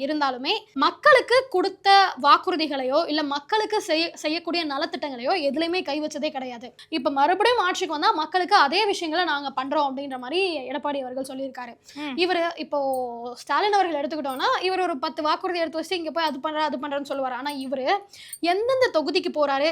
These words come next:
Speaker 1: இப்ப காஞ்சிபுரம்ல இந்த விஷயம் சொல்லியிருந்தாரா, இப்ப ஒவ்வொரு தொகுதிக்கு போனா அந்தந்த தொகுதிக்கு ஏத்த மாதிரி விஷயங்களை பேசுவாரு. இப்ப தூத்துக்குடி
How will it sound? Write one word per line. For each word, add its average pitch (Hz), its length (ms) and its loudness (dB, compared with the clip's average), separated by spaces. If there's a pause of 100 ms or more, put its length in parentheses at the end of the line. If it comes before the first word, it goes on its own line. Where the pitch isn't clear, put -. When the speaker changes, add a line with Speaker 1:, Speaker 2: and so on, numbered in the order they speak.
Speaker 1:
இப்ப 294 200 -10
காஞ்சிபுரம்ல 320 580 -2
இந்த 294 160 -2
விஷயம் 302 240 -6
சொல்லியிருந்தாரா, 285 440 0 (400)
இப்ப 320 140 0 (120)
ஒவ்வொரு 415 300 2
தொகுதிக்கு 403 380 -2
போனா 330 160 -2 (120)
அந்தந்த 311 320 -2
தொகுதிக்கு 415 360 0
ஏத்த 359 180 -4
மாதிரி 403 220 2
விஷயங்களை 339 400 -4
பேசுவாரு. 277 400 -4 (360)
இப்ப 339 200 0
தூத்துக்குடி 392 380 0